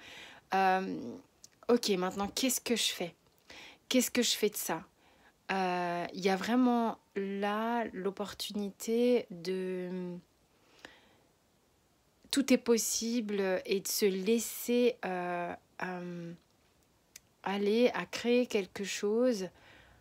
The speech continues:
Euh, mais c'est un truc que vous attendiez, hein. Euh, j'ai, j'ai vraiment cette, cette sensation-là. Et, euh, avec le temple ici, c'est, euh, pareil, c'est pareil. C'est, j'ai l'impression,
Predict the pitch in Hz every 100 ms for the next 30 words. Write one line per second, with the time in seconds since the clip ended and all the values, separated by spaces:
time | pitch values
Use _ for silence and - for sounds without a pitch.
0 | _ _ 202 202 208 190 190 175 - 285
1 | 247 175 160 190 226 226 226 233 277 185
2 | 202 214 185 180 175 175 175 185 185 180
3 | 170 202 247 220 - - - 190 - -
4 | 202 202 196 - 185 180 185 226 285 -
5 | - - - - _ _ - 214 233 -
6 | 190 185 185 - _ - 190 208 208 202
7 | - 240 247 202 - 214 233 - 202 190
8 | 185 175 165 165 - - _ - - -
9 | _ - 226 262 240 175 190 190 226 240
10 | - 190 175 - 180 202 202 214 - 247